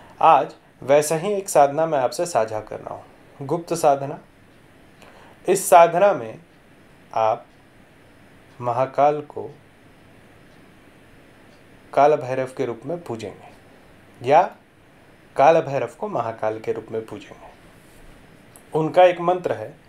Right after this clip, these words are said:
जो भय हरण मंत्र कहलाता है। इस भय हरण यंत्र और मंत्र से आपको महाकाल भैरव स्वयं किसी भी तरीके का जो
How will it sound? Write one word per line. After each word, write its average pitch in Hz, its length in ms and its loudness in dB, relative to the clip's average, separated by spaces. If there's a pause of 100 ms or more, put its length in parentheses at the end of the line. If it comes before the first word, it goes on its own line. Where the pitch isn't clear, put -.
(400)
जो 147 200 4
भय 165 280 4
हरण 156 360 4
मंत्र 139 360 -2
कहलाता 104 540 -4
है। - 200 -16 (1120)
इस 139 160 -4
भय 143 380 0
हरण 165 420 0
यंत्र - 840 -6
और 131 280 2
मंत्र 131 360 -6
से - 280 -12 (1120)
आपको 143 520 2 (460)
महाकाल 139 760 0
भैरव 120 360 -6 (280)
स्वयं 147 400 -2 (1600)
किसी 202 240 -6
भी 202 120 -6
तरीके 175 460 0
का 170 200 2
जो 160 200 0